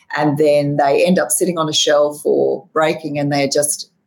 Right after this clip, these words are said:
end up landfill. And the cost to the planet is too great. And on the flip side of that, we also know that experiences are, um, are valued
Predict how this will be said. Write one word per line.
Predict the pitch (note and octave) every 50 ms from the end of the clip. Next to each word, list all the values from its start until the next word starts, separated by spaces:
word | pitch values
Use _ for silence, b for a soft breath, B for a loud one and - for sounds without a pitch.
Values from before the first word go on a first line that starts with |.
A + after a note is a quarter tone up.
| _ _ _ _ _ _ _ _ _ _ _ _ -
end | D3+ D#3 E3+
up | D3+ - -
landfill. | C#3+ C3+ C3+ C3+ C#3 - - C#3 C3 - - - -
And | F3+ F#3
the | F#3
cost | F#3+ - - - A3+ A3 - -
to | - B3
the | B3 A#3+
planet | - - E3+ D#3+ D3+ C#3+
is | C#3 C3+ -
too | - - D3 -
great. | - D3+ C#3+ C#3 D#3+ - - _ B B B B B B B B B B - G3+
And | G3 G3
on | G3 G3 F#3+
the | F#3 -
flip | - G#3+ G#3+ G#3
side | - - G#3+ F#3 F3
of | E3+ E3
that, | D#3 D3 D3+ D3+
we | D#3+ D#3 -
also | - - E3+ E3 E3+ E3+ - E3+ D#3+ D3+
know | D3+ C#3+ C#3+ C#3+ C#3
that | D3 D3 - - -
experiences | D#3+ - - - - - - E3 E3 E3+ F3 F3 F3 F3+ - - - - - - - - - - - - - - _ _
are, | - C#3+ C#3+ C#3 C#3+ C#3 C#3 C#3 C#3 C#3 C#3 C#3+ - _ _ _ _ _ _ _ _ -
um, | C#3 C3 B2 B2 B2+ B2 B2 C#3 - - _ _ _ _ _ _ _ _ - -
are | E3 D#3+ D#3 -
valued | D#3+ D3 C#3+ D3+ D#3 D#3 D3 C#3+ C#3+ C#3+ C#3 C#3+ -